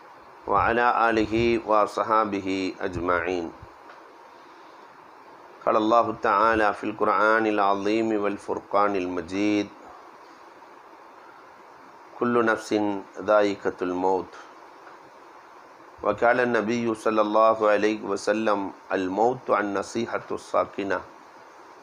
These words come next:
அவு கமா கால அலைஹி ஸலாத்து வஸ்ஸலாம்.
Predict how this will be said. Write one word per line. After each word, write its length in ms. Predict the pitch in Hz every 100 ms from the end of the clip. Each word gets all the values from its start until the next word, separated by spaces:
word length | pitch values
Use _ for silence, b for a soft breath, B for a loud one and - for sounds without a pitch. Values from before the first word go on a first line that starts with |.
| - - -
அவு 120 | 113 123
கமா 300 | 117 110 101
கால 320 | 104 117 113 104
அலைஹி 220 | 104 101 -
ஸலாத்து 380 | 98 95 - 101
வஸ்ஸலாம். 460 | 92 - 87 85